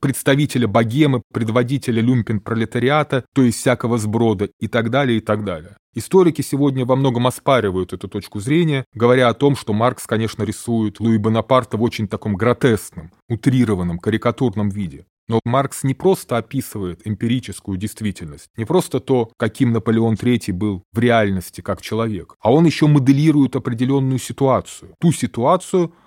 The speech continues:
в которой реакционная логика действия буржуазии порождает потребность в деспотической форме правления. И в принципе оказывается совершенно все равно,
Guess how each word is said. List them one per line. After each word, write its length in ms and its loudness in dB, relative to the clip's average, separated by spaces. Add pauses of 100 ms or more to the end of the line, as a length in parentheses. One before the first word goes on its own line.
(140)
в 100 -20
которой 460 4
реакционная 720 2
логика 480 0
действия 420 -4
буржуазии 840 -2
порождает 640 2
потребность 760 0
в 80 -10
деспотической 800 -6
форме 320 -4
правления. 560 -8 (580)
И 80 -4
в 120 -6
принципе 580 0
оказывается 640 0
совершенно 560 -4
все 160 -4
равно, 380 -4